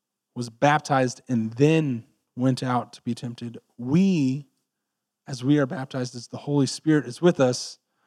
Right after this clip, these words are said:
we don't go out into the world all by ourselves.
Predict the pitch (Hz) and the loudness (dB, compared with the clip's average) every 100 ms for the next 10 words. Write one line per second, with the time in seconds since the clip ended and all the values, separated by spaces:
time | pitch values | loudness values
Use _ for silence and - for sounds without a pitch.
0 | _ _ 120 147 160 135 113 139 143 143 | _ _ -6 -2 -2 -4 0 4 6 4
1 | - _ _ _ _ 135 135 127 127 123 | -2 _ _ _ _ 6 6 4 0 -6
2 | - 123 123 147 123 117 113 - _ _ | -4 -2 4 4 4 0 -6 -18 _ _
3 | _ _ 127 120 117 117 - 110 - _ | _ _ -6 -4 -6 -10 -14 -20 -20 _
4 | _ | _